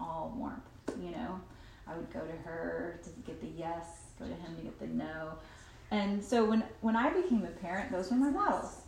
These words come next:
you know? And so what we see a lot of time with parents is, like, permissive, permissive, permissive, authoritarian, you know? Like, and the kids are like, "What?" <laughs> You know, like, they don't know what to expect. So what does authoritative parenting look like,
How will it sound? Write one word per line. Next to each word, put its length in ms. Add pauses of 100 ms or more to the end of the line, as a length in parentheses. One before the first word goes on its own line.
(140)
you 100
know? 140
And 100
so 100
what 160
we 100
see 160
a 40
lot 220
of 80
time 160
with 160
parents 320
is, 100
like, 200 (460)
permissive, 460
permissive, 440
permissive, 380
authoritarian, 1120
you 140
know? 420
Like, 380 (760)
and 140
the 80
kids 260
are 120
like, 360
"What?" 680
<laughs> 40
You 300
know, 380
like, 220 (400)
they 120
don't 140
know 80
what 80
to 200
expect. 580 (600)
So 300 (260)
what 240
does 160
authoritative 800
parenting 600
look 260
like, 280